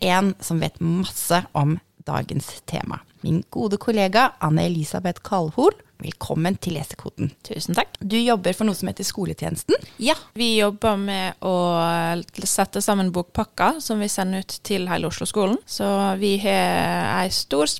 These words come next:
Speaker 2: boksamling som, eh, er kun til bruk for Oslo-skolen. Der kan, eh, lærere og skolebibliotekarer og sånn ta kontakt med oss, og så prøver vi å hjelpe så godt vi kan.
Speaker 1: Og det er godt du er her, for jeg, og vet at flere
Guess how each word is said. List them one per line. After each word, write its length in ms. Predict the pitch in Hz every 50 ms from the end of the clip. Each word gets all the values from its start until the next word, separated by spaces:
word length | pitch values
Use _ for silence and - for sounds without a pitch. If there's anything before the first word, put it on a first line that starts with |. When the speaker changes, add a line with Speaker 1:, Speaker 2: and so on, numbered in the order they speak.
| -
Speaker 2:
boksamling 640 | 214 226 - - 247 240 220 196 202 240 294 294 277
som, 460 | - - - 226 214 214 214 208 202 202
eh, 380 | 202 196 190 190 190 196 196 -
er 160 | - 220 -
kun 300 | - - 262 226 214 208
til 80 | - 196 202
bruk 260 | 214 233 247 - -
for 160 | - 202 190
Oslo-skolen. 480 | - 185 - - 190 - - 226 214 247 - -
Der 240 | 226 220 220 233 226 -
kan, 460 | - 214 208 202 202 196 190 190 185
eh, 260 | 185 180 185 185 180
lærere 720 | 180 185 185 185 185 196 190 190 180 175 175 175 170 170
og 80 | 170 170
skolebibliotekarer 800 | - - - 180 190 185 180 185 180 - 180 - 175 - - 175
og 80 | 190 190
sånn 160 | - 233 254 277
ta 140 | - 220
kontakt 400 | 202 - 190 190 - 190 - -
med 140 | 214 254 392
oss, 160 | - - - -
og 160 | - 226 220
så 400 | - - - 233 214 208 202 208 - -
prøver 300 | - 247 254 269 262 247
vi 140 | 240 240 214
å 80 | 208 196
hjelpe 240 | 196 233 - - 240
så 140 | - 220 214
godt 160 | 233 - -
vi 80 | 247 240
kan. 240 | - - - - - - - _
Speaker 1:
Og 60 | - 226
det 100 | 269 254
er 40 |
godt 200 | 233 294 330 - -
du 100 | - 233 - -
er 180 | - 175 185
her, 280 | 175 - - 160 156 165 175
for 320 | - - - - 208 214 226 226 240 - _ _
jeg, 600 | - 196 180 180 185 196 185 190 226 302 349 320 -
og 140 | - 226 214
vet 240 | 196 175 170 - -
at 140 | 185 - -
flere 600 | - - 170 156 147 156 165 170 180 180 -